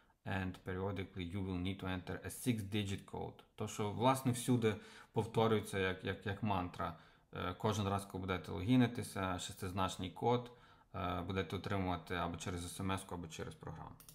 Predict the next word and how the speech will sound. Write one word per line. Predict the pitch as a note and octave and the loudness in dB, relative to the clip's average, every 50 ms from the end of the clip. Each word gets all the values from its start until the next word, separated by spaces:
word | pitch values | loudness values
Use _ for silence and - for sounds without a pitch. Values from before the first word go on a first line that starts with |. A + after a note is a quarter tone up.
| - - _ - - _ - _ _ _ - _ _ _ _ _ - - - - - - - - - - _ _ _ _ _ _ _ - - - - _ - | -20 -20 _ -20 -20 _ -20 _ _ _ -20 _ _ _ _ _ -20 -20 -20 -20 -20 -20 -20 -20 -20 -20 _ _ _ _ _ _ _ -20 -20 -20 -12 _ -2
Ем, | G2 G2 G2 F#2+ F#2 F#2 F#2 F#2 F2+ F#2 F#2 F#2 F#2 | 0 0 0 2 0 0 0 0 0 -2 -2 -4 -4